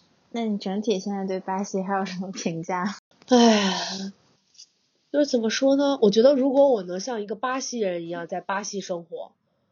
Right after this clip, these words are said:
Speaker 2: 那我就不想回新加坡了。
Speaker 1: 为啥呢？
Speaker 2: 因为就是如果你能像一个巴西人在巴西生活，你知道，你知道巴西的政府有多么保护他的人民吗？他们上班是要打卡的，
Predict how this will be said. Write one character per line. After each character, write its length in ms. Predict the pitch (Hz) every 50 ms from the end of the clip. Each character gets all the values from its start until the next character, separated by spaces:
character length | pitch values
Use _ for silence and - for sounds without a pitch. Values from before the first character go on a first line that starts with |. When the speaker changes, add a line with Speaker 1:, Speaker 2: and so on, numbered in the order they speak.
| _ _ _ _ _ _ _ _ _ _ _ -
Speaker 2:
那 200 | 233 226 220 214
我 140 | 196 185
就 120 | 185 - 185
不 120 | 190 226
想 200 | 202 - 190 170
回 120 | - 170 165
新 160 | - 185 175
加 120 | 165 160
坡 200 | 165 - - -
了。 120 | - - _ _ _ - - - _ _ _ _ _ _ _ _ _
Speaker 1:
为 180 | - 220 208 202
啥 200 | 202 185 180 170
呢？ 280 | 170 170 160 143 - - - - - - - - _ _ -
Speaker 2:
因 180 | 349 359 370
为 160 | 381 392 381 381
就 200 | - 392 381 339
是 40 |
如 160 | 311 277 311 302
果 80 | 330
你 80 | 294 233
能 140 | 190 196 220
像 180 | - 302 277
一 40 | 254
个 60 | 247
巴 200 | - 311 302 311
西 160 | 294 - 254
人 160 | 220 196 190 196
在 100 | 208 190
巴 140 | 202 196
西 140 | 202 - 202
生 180 | 196 - 185 185
活， 260 | 180 175 170 - - _ _ _ _ _ _ _ _ -
你 80 | 233
知 60 | 226 311
道， 200 | 349 349 349 _ _ _ _ - - _ _ -
你 80 | 233
知 80 | 208 311
道 60 | 311
巴 140 | - 311 330
西 140 | 320 - 311
的 100 | 302 254
政 240 | - 330 285 247
府 160 | - - 185 190
有 120 | 190 180
多 120 | 185 233
么 80 | 254 254
保 180 | 190 196 165 -
护 120 | 180 208
他 100 | 185 196
的 80 | 185 180
人 160 | 170 165 175
民 180 | 175 165 160
吗？ 260 | 160 156 156 160 185 _ _ _ _ _ _ _ _ _ - - _ _ _ _ _ -
他 140 | - - 370
们 140 | 320 294 294
上 300 | 285 - 320 262 233 208
班 260 | 233 233 226 226 240
是 120 | 233 -
要 100 | 254 226
打 200 | 226 208 185 208
卡 280 | - - 208 190 190 -
的， 120 | - -